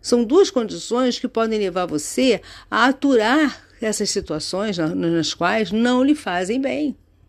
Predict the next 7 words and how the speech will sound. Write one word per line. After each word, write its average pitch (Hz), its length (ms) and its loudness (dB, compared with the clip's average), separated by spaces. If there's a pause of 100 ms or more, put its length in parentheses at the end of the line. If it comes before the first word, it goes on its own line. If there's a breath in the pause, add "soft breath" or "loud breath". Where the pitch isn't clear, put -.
(720 soft breath)
Então, 262 140 8
essa 403 200 4
pessoa 302 340 0
que - 100 -18
você 190 260 -6
pensou 202 600 -4
aí 135 320 -4